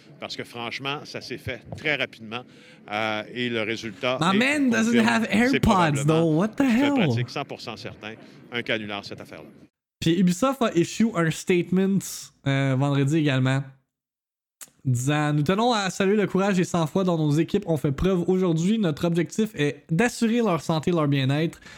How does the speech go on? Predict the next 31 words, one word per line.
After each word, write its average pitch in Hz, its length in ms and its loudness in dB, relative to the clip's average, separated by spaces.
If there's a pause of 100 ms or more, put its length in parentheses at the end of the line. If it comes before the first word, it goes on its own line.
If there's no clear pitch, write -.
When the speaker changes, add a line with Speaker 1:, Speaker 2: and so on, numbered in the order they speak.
(160)
Speaker 2:
Nous 139 80 0
souhaitons 156 300 0
également 180 320 2
remercier 165 320 0
le 156 100 0
S 143 100 -2
P 156 140 2
V 139 160 2
M, 147 320 0 (460)
euh, 117 800 -2 (880)
pour 135 140 0
sa 147 240 0
ra-, 170 180 0
réponse 214 580 0
rapide 190 440 0
et 143 120 4
professionnelle 156 880 0 (300)
qui - 120 -2
a 139 60 2
permis 147 380 2
de 143 180 2
maîtriser 143 400 2
la 139 140 2
situation. 156 580 0 (240)
Nous 135 100 2
sommes 160 380 0
extrêmement 208 540 0
soulagés 226 680 2 (180)
que - 80 2
la 147 160 2
situation - 540 -2